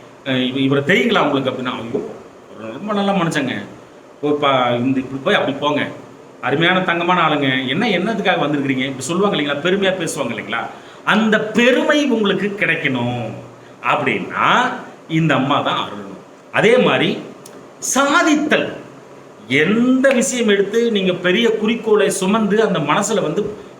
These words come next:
போராடி, அந்த குறிக்கோளுக்காக உங்க வாழ்க்கையை பணயம் வச்சு போராடிட்டு இருக்கீங்க பாத்தீங்களா? அந்த மாதிரி விஷயம்லாம் சாதிச்சு கொடுங்க. இங்க போனீங்கன்னா, அந்த அம்மா சாதித்தல் அப்பேற்பட்ட அழகா வந்து சேரும்,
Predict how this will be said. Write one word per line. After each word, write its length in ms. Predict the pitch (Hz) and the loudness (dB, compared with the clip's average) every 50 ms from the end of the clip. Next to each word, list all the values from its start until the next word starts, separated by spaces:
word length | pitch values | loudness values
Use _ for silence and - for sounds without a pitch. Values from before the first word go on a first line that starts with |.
| - | 0
போராடி, 500 | 170 190 220 240 240 240 214 190 170 214 | 2 4 6 6 6 6 4 4 4 4
அந்த 160 | 208 185 - 156 | 4 4 2 0
குறிக்கோளுக்காக 880 | - - 196 240 262 262 262 262 247 214 208 214 180 151 156 156 202 | 0 -2 0 0 0 2 2 4 4 4 4 2 2 0 0 0 -2
உங்க 280 | 214 196 170 160 151 139 | -4 -2 -2 -2 -2 -2
வாழ்க்கையை 720 | 127 135 160 214 226 - - 190 175 170 175 202 208 - - - - - - | 0 2 2 2 0 0 -2 -2 -2 0 0 0 0 0 -4 -8 -12 -6 -2
பணயம் 360 | - 160 180 214 254 269 277 247 | 2 2 4 4 4 4 4 4
வச்சு 260 | 220 - - - - - - | 4 2 2 0 -4 -2 0
போராடிட்டு 460 | 185 208 220 220 208 202 208 - - | 2 4 6 6 4 4 2 0 -2
இருக்கீங்க 320 | - 156 143 139 127 110 117 | -2 -2 -2 -2 -2 -2 -4
பாத்தீங்களா? 360 | 113 110 107 107 113 104 95 - - - - - - - - - - - | -6 -6 -4 -2 -2 -2 -2 -4 -8 -14 -18 -20 -20 -20 -20 -20 -6 -4
அந்த 560 | 113 123 170 190 220 226 233 233 214 240 226 | -2 2 2 4 4 4 4 4 4 4 4
மாதிரி 320 | 196 185 175 165 147 135 131 131 | 4 4 2 2 2 2 0 0
விஷயம்லாம் 520 | 151 - - 240 214 160 143 135 143 190 - | -2 -2 -2 0 0 0 0 -2 -4 -6 -4
சாதிச்சு 340 | - 113 120 135 135 135 113 | -4 -2 -2 -2 -2 -4 -6
கொடுங்க. 260 | 98 - - - - - - - - - - - - - - - - - - - | -10 -14 -16 -18 -18 -20 -20 -20 -20 -20 -20 -20 -20 -20 -20 -20 -20 -20 -20 -14
இங்க 120 | 117 113 | -12 -10
போனீங்கன்னா, 440 | - - 131 143 147 143 139 180 190 | -6 -2 0 0 2 2 0 0 -2
அந்த 160 | 170 131 120 | -2 -4 -4
அம்மா 180 | 113 117 151 143 | -6 -6 -6 -6
சாதித்தல் 960 | - - - - 202 208 247 285 330 339 311 285 - - - 202 151 - - - - - - - - - | -6 -6 -6 -4 -4 -4 0 0 0 2 0 0 -2 0 0 0 0 0 -4 -8 -12 -16 -18 -20 -10 -8
அப்பேற்பட்ட 800 | 127 - - - - 254 247 247 240 208 - 202 185 - - 139 | -8 -8 -6 -2 0 2 4 4 4 4 4 0 -2 -2 0 0
அழகா 440 | 120 113 131 170 208 220 220 233 233 | 0 2 2 2 2 2 2 2 2
வந்து 280 | 190 165 151 156 - | 2 0 0 0 -2
சேரும், 320 | - - 143 139 - - | -4 -2 -2 0 0 -2